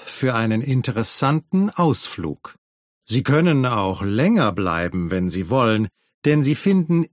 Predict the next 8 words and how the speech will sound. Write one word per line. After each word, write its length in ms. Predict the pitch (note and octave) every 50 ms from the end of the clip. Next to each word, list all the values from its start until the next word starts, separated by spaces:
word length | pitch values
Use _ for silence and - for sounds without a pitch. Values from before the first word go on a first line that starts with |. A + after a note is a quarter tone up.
| _ _ _
immer 420 | F#3+ G3+ A3+ A3+ A#3 A#3 A3 E3
ein 180 | E3+ E3+ E3+ D#3+
bequemes 760 | D#3+ D#3+ - - - B2+ C3+ C#3 C#3 C#3 C#3+ C3+ - - -
Zimmer 460 | - - F#3 E3 B2+ G#2 F2+ E2 C#2 -
zu 220 | - - C3+ B2+
einem 420 | A#2 G#2+ G2+ F#2 F2 E2+ E2 D#2 E2
günstigen 680 | E2 A2 C3+ D#3 F3 - - F#3+ F3 F3 F#3+ G3 G3+ F#3+
Preis. 640 | - - D3+ - G3+ - D#3 C#3+ - - - -